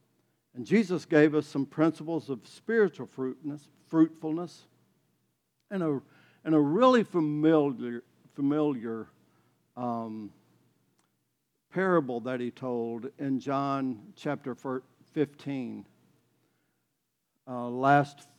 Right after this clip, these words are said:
fall, we, we talked some about this, but, uh, used a,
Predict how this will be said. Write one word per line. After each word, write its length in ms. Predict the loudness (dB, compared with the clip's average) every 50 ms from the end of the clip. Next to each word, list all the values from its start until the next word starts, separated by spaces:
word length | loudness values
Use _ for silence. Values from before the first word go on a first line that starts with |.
| _ 0
fall, 600 | 2 4 4 6 4 2 0 -2 -4 -6 -8 -10 -14 -14 -8
we, 200 | -6 -6 -6 -6 -10 -12 -8
we 160 | -6 -4 -6
talked 440 | -6 -4 -2 -2 -2 -2 -2 -8 -12
some 300 | -10 -8 -4 -4 -4 -4
about 400 | -4 -4 -2 -2 -2 -2 -4 _ _ _ _ _ _ _ _ _ _ _ _ _ _ _ _ _ _ _ _ _ -20 -20 -20 _ _ -20 -20 _ -20
this, 640 | -10 -4 -2 -2 0 0 -2 -4 -6 -12 -20 -20 -20 -20 _ _ -20 _ _ _ _ _ _ _ -20 -20 -14 -8
but, 280 | -4 -4 -2 -4 -4 -8 -14 -20 -20 -20 -18 -14
uh, 400 | -12 -12 -10 -10 -12 -12 -12 -12 -12 -14 -14 -16 -18 -20 -20 _ _ _ _ _ _ _
used 360 | -4 0 0 0 0 0 -4 -8
a, 100 | -8